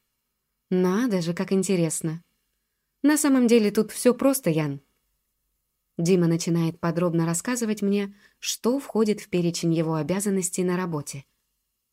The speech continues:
Если раньше мне казалось, что бухгалтерский учет, который я изучала в университете, это скучно, то мини-лекция о поисковых системах,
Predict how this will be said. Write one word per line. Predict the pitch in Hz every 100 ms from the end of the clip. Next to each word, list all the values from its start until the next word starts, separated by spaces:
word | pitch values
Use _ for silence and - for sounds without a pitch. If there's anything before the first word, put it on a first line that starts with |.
| _ _
Если | 233 233 240
раньше | 269 214 156 175
мне | 180
казалось, | 185 196 190 190 175 - - _
что | - - 180 175
бухгалтерский | 180 180 185 180 185 - 214
учет, | 220 254 302
который | - 170 170 165
я | 160
изучала | 165 190 190 165
в | 156
университете, | 170 170 175 196 190 147 - 147 _ _
это | 220 185 170
скучно, | 147 - 160 - 151 147 _ _ _ _ _ _ _
то | 180
мини-лекция | 175 175 175 175 175 170 - 170
о | 165 170
поисковых | 170 170 - 170 170
системах, | - 170 - 156 151 202